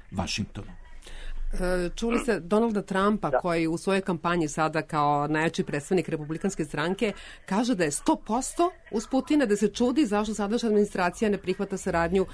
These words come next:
Speaker 2: sa Putinom na najvišem mogućem nivou, što i sam Putin se pita: "Zašto mi ne kažete deso ako znate, e,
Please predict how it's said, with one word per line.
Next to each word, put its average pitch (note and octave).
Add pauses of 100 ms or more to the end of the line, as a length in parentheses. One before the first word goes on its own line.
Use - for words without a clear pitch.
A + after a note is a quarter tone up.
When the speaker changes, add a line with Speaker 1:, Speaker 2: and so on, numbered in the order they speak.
(200)
Speaker 2:
sa -
Putinom F#3+
na F3
najvišem F3
mogućem E3+
nivou, D3
što D#3+
i D3+
sam F3+
Putin F#3 (260)
se -
pita: G#3
"Zašto F#3
mi G#3
ne F#3
kažete F#3
deso F3
ako F3
znate, E3+
e, F3